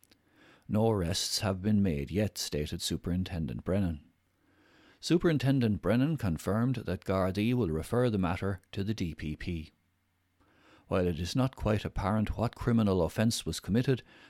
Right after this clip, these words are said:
there is a welfare issue that should be explored," he stated,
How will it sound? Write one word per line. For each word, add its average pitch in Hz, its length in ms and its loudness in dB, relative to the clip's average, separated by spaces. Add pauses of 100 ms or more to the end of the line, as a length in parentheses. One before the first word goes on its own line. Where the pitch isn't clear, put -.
there 76 160 -2
is 95 140 0
a 101 40 0
welfare 92 500 0
issue 139 360 0
that 117 140 0
should 90 260 -2
be 69 140 -2
explored," 87 680 -2
he 71 140 -8
stated, 69 540 -6